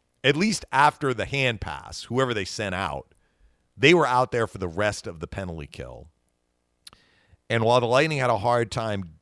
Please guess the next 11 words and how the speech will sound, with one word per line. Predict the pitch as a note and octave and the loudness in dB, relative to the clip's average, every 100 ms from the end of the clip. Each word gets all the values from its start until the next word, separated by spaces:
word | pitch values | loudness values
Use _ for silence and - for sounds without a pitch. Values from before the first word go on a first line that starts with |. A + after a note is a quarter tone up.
| _ _ | _ _
finding | - A#2+ A#2+ A#2+ G#2 | -4 0 0 0 -4
shooting | F2+ - G#2 A#2+ B2 | -6 -4 -4 -4 -4
lanes, | C#3 C#3 D3+ D3+ - | -4 -4 -6 -8 -8
this | G#2 - | -8 -6
was | F#2+ | -8
the | - E2+ | -6 -8
adjustment | D#2+ F#2+ F#2+ - F2 | -4 -2 -2 -4 -10
that | D#2+ - | -10 -12
Point | - G#2+ G2 - | -10 -8 -8 -6
talked | D#2+ C#2 - | -6 -6 -8
about | D#2+ C#2+ C#2 | -8 -6 -6